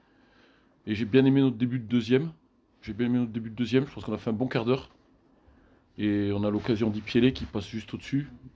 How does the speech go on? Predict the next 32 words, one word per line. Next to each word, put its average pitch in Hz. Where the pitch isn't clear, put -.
Si, 101
voilà, 104
après, 113
tant 127
que 113
vous 123
mettez 123
pas 131
le 117
deuxième, 120
euh, 101
c'est -
sûr 135
que 117
le 104
Puy 131
a 104
après 117
joué, 104
euh, 104
très 123
généreux. 120
Ils -
nous 113
ont 104
fait -
reculer. 135
Même 123
si 127
on 123
n'a 117
pas -